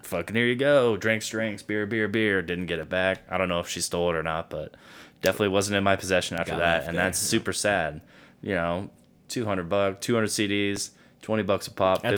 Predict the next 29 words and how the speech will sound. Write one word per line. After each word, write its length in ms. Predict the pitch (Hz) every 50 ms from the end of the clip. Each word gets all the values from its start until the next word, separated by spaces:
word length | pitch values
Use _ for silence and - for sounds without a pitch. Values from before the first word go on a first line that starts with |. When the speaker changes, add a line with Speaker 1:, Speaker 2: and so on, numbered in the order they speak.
| 123 110
Speaker 1:
fifteen, 120 | 110 107
Speaker 2:
time, 100 | 143 165
Speaker 1:
twenty 260 | 185 202 208 220 240 262
bucks 120 | 254 - 202
a 40 | -
pop. 280 | 98 101 104 101 - 170
Speaker 2:
shit. 360 | - 82 76 76 76 78 -
Speaker 1:
That 60 | 110
Speaker 2:
And 220 | 123 131 - 110
Speaker 1:
was 100 | 110 120
Speaker 2:
your, 80 | 117 107
Speaker 1:
gold, 480 | 101 95 92 110 127 127 110 98 92 101
Speaker 2:
all 100 | 123 135
your 100 | 98 101
Speaker 1:
man. 280 | 104 110 110 107 123
That 140 | 123 110 107
was 100 | 117 120 120
Speaker 2:
music? 180 | - - 104
Speaker 1:
gold. 460 | 107 110 104 110 113 110 104 95 - -
Yeah, 420 | 92 95 104 117 117 110 98 -
and 180 | 82 95 95 95
then 360 | 98 95 95 92 92 92 90 -
driving 460 | - 98 95 98 98 101 104 104 101
with 120 | 98 95 95
the 100 | 92 90
radio 480 | 90 95 104 104 101 95 92 90 85
is 140 | 85 82 85
just 340 | 85 82 82 - - - - _ _ _ _ _ - - - - _ _ _ _ _ _ _ _ _ _ -
not 540 | - 80 85 85 85 90 90 85 - -